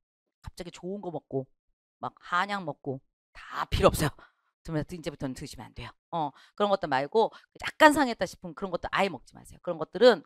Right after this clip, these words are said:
큰일 납니다. 지금 아프면 진짜 끝장납니다. 어, 그리고 잘 자야 돼요. 잠이 안 와. 당연하지. 걱정돼서 잠이 안 와. 어, 양이라도 세세요. 양 한 마리, 양 두 마리, 양 세 마리, 양 세 마리, 네 마리.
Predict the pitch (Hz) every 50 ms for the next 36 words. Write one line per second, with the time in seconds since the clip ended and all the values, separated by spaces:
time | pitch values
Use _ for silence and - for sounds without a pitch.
0 | _ - - - - - - 453 427 277 160 135 127 139 131 - - 226 220 240
1 | 180 143 - - 185 202 190 _ - - - _ _ - 285 - - 427 302 214
2 | 131 - - - - - _ _ _ _ _ - - 220 - - 190 202 247 269
3 | 233 156 - _ _ _ _ _ _ _ - - 180 180 185 202 185 170 143 117
4 | 117 110 113 - _ _ _ _ _ _ _ _ _ _ _ _ _ - - -
5 | 165 170 185 160 131 139 160 165 151 143 - _ _ _ _ _ _ _ _ _
6 | _ _ _ _ - - - 143 156 170 170 190 202 190 - 151 147 - - _
7 | _ _ _ _ _ _ _ _ _ - - 156 - - 202 202 190 185 175 -
8 | - - - 156 170 202 185 156 160 180 202 202 170 - - _ _ - 160 175
9 | 165 139 135 _ _ _ - 160 151 151 165 190 196 185 160 151 - 143 - -
10 | 147 - 135 127 123 - - _ _ _ _ _ _ _ _ _ _ _ _ -
11 | 156 151 160 165 170 160 165 156 156 156 143 147 156 151 165 160 156 156 147 139
12 | 143 151 - 165 160 156 156 143 131 139 - 165 160 147 151 147 151 147 151